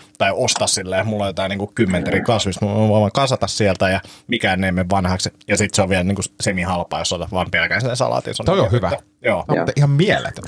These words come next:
Speaker 3: Joo,
Speaker 2: Joo.
Speaker 3: mun, munkin salaatit on sillä, että tänään on sataviisikymmentä grammaa kukkakaali, salaatti on siinä, ja seuraavana päivänä on parsakaali, sataviisikymmentä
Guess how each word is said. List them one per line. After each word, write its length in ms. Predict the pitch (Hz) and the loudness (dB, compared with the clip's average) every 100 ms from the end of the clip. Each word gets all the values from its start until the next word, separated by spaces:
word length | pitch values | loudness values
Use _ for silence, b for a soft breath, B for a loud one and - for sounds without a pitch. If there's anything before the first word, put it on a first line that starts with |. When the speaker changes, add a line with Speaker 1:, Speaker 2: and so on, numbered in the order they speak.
| - | -6
Speaker 3:
Joo, 100 | 90 | 0
Speaker 2:
Joo. 140 | 107 107 | 2 4
Speaker 3:
mun, 240 | 120 127 - | 4 2 0
munkin 260 | 123 113 | 0 0
salaatit 440 | - 110 95 - - | 0 2 0 -2 -4
on 160 | 82 | -4
sillä, 220 | 82 85 80 | -2 -2 -2
että 100 | - | -2
tänään 260 | 104 98 | 0 0
on 60 | 85 | -2
sataviisikymmentä 540 | 92 92 98 - 87 | -2 0 0 -2 -6
grammaa 300 | - 80 80 | -6 -4 -4
kukkakaali, 880 | 78 104 - 85 76 73 73 76 - _ | -2 -2 -2 -6 -2 -2 -2 -6 -10 _
salaatti 500 | - 107 98 80 - | -4 0 2 0 -4
on 80 | 57 | -12
siinä, 460 | - 117 101 90 85 b _ - | 0 2 4 2 -4 b _ -12
ja 60 | 95 | -2
seuraavana 460 | 101 87 82 80 78 | 0 2 0 -4 0
päivänä 260 | 82 82 | -2 -2
on 60 | 85 | -4
parsakaali, 560 | 90 90 85 - 67 87 | -2 -2 -4 -6 -2 -2
sataviisikymmentä 500 | - 80 92 - | -2 -2 -2 -4